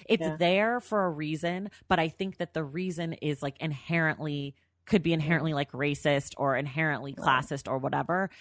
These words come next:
Speaker 1: And, like, the fact that she worked outside of it and it worked out beautifully doesn't
Speaker 2: Mm-hmm.
Speaker 1: necessarily mean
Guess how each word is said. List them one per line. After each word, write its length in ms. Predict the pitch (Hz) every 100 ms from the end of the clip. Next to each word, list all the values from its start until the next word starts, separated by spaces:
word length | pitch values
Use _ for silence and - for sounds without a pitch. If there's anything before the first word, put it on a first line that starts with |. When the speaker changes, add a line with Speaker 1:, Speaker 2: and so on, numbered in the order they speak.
| - _
Speaker 1:
And, 160 | 170 160
like, 260 | 147 139 _ _ -
the 100 | 170
fact 320 | 180 175 -
that 120 | 185
she 420 | - - 185 180
worked 340 | 170 143 151 -
outside 420 | 143 - - 135
of 80 | 147
it 80 | 147 -
and 100 | 147
it 80 |
worked 560 | 127 131 139 147 _ - _ _ _ _ _
out 260 | 151 143 - _ _
beautifully 760 | 147 139 180 - 269 302 339 - _ _ 196 185
doesn't 280 | 185 165
Speaker 2:
Mm-hmm. 60 | 165
Speaker 1:
necessarily 720 | 165 160 170 - 156 151 147
mean 500 | 147 147 147 143